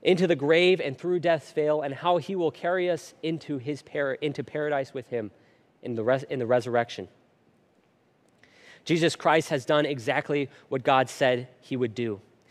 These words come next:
And for this reason, we know that we have a God not just of promises, but of promises kept. Now, people may look at us and,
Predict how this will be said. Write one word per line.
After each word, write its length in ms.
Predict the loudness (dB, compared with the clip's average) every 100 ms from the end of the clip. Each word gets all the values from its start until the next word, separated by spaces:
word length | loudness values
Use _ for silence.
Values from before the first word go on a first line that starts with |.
| -20 -8
And 140 | -4
for 140 | 2 4
this 220 | 4 2
reason, 360 | 0 2 0 0
we 160 | 0
know 300 | 0 0 2
that 260 | 0 -2 -4
we 140 | -6
have 180 | -2 -2
a 80 | 0
God 260 | 0 0 2
not 260 | 2 2
just 280 | -2 -4 -4
of 160 | -6 -4
promises, 680 | -2 0 0 -2 -8 -8 -20 _ -20 -4 4
but 120 | 6
of 180 | 4 2
promises 500 | 0 2 0 -2 -4
kept. 440 | -4 -4 -4 -14 _ _ _ _ _ _ _ _ _ _ _ _ _ _ _ _ _ _ _ _ _ _ _ _ _ _ -16
Now, 60 |
people 240 | -8 -4 0
may 160 | 4
look 220 | 4 4
at 100 | 4
us 240 | 0 -2 -10
and, 140 | -10